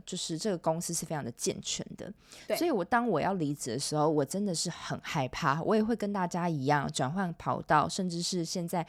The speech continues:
Speaker 1: 全职做这些事，非常的害怕。
Speaker 2: 嗯。
Speaker 1: 所以那时候我，我，但是我知道我必须要做一个决定了，因为再不决定，我的那个 timing 可能就这样没了。所以那时候我就自己静下心来，就一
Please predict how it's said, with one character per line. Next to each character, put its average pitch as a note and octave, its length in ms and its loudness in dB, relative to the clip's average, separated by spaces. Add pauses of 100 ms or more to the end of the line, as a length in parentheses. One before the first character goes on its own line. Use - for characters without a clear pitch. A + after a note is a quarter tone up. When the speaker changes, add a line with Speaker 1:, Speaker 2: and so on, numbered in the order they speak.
(220)
Speaker 1:
全 D#3 220 0
职 D#3 180 0
做 E3 220 -2
这 D#3 140 -2
些 C3 80 0
事， D3 200 -2 (120)
非 G#3 120 -2
常 F#3 160 -2
的 C#3 60 -6
害 - 380 -6
怕。 - 280 -6 (360)
Speaker 2:
嗯。 A3 240 -4
Speaker 1:
所 C#4 120 -2
以 E4 40 0
那 D#4+ 120 4
时 A3+ 160 0
候 A#3+ 140 4
我， D#3 160 4 (160)
我， E3 160 0
但 C4+ 240 0
是 C4+ 80 -2
我 F#3 100 2
知 - 140 -4
道 F#3+ 100 0
我 D3 120 0
必 F#3+ 180 0
须 - 160 -2
要 E3 140 4
做 E3 240 0
一 C#3 60 0
个 C3 100 -4
决 - 320 -2
定 C#3 200 -4
了， D3+ 120 0
因 G3+ 40 2
为 A3+ 80 2
再 A3 160 -2
不 G#3 140 -2
决 C3 260 -2
定， D#3 240 -4 (560)
我 D#3+ 140 0
的 C#3+ 220 0
那 E3+ 100 -4
个 E3 120 -2
timing G#3+ 440 -2
可 D3 140 -4
能 A#2+ 120 -4
就 C3+ 120 -6
这 D#3 80 -2
样 C#3 100 -2
没 E2 300 -6
了。 F#2+ 200 -4 (280)
所 C#4 180 -2
以 C4 40 0
那 C#4 120 0
时 F#3+ 160 -2
候 F#3 340 2 (160)
我 D3+ 160 4
就 F3+ 380 2 (300)
自 A3+ 180 -4
己 D#3 100 0
静 F3 240 -4
下 D3 220 -6
心 C3+ 300 -2
来， - 280 -2
就 - 140 -4
一 - 100 -10